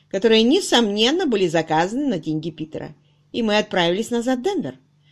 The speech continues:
За нами увязалась куча репортёров. Мы приехали к моей свекрови. Понимаешь, мы все, даже полицейские и этот бывший грабитель. И потом, после небольшого праздничного обеда,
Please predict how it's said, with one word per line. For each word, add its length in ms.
За 180
нами 400
увязалась 640
куча 300
репортёров. 640
Мы 580
приехали 440
к 80
моей 200
свекрови. 640
Понимаешь, 720
мы 160
все, 460
даже 200
полицейские 840
и 140
этот 240
бывший 380
грабитель. 560
И 140
потом, 760
после 320
небольшого 560
праздничного 600
обеда, 400